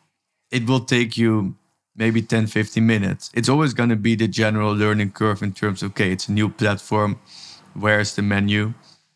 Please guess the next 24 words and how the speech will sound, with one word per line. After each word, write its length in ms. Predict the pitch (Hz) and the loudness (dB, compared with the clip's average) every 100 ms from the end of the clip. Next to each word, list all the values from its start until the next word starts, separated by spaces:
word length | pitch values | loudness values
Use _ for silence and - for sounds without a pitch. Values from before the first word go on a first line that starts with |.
| _ | _
Where 220 | - 107 101 | -2 0 2
do 120 | 104 | 2
I 60 | |
need 200 | 101 101 | 4 2
to 100 | 101 | -2
click? 380 | - 104 117 - _ _ - | -2 -2 -2 -4 _ _ -4
Et 160 | 113 | -2
cetera. 500 | - 113 104 95 107 - _ _ | 0 0 0 -6 -6 -8 _ _
So 160 | - 110 | -4 0
in 180 | 117 110 | 2 2
that 240 | 113 117 | 2 0
sense, 460 | - 117 123 123 - | 0 0 2 -2 -2
like, 180 | 104 95 | -2 0
that 160 | 110 | 0
learning 360 | 101 110 113 113 | 2 0 2 0
curve, 300 | 117 117 104 | 0 0 0
it's 200 | 101 - | -6 -4
simply 580 | 110 101 104 101 101 92 - _ _ _ _ | -2 -2 -2 0 0 -4 -10 _ _ _ _
inherent 600 | - 110 104 104 101 92 101 | -4 0 2 2 2 -2 -2
with 160 | 98 - | -2 0
any 160 | 113 | 0
new 200 | 104 104 | 2 2
platform. 600 | 92 104 92 - 95 98 101 _ _ | 2 0 0 -4 -8 -8 -10 _ _
However, 640 | 110 117 127 98 104 131 | 0 2 2 0 -2 -4